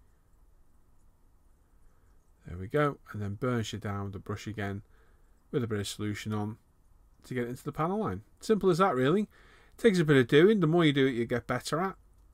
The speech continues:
It's definitely a, a skill you get much better at with time.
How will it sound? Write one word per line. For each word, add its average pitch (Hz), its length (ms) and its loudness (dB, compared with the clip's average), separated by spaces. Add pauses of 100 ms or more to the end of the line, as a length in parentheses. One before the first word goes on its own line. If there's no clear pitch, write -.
(460)
It's - 160 -12
definitely 135 440 -2
a, 120 200 0
a 113 80 -6
skill 120 680 -2
you 117 160 -8
get 107 160 -6
much 120 240 -8
better 113 300 -4
at 101 140 -4
with - 120 -14
time. 117 420 -6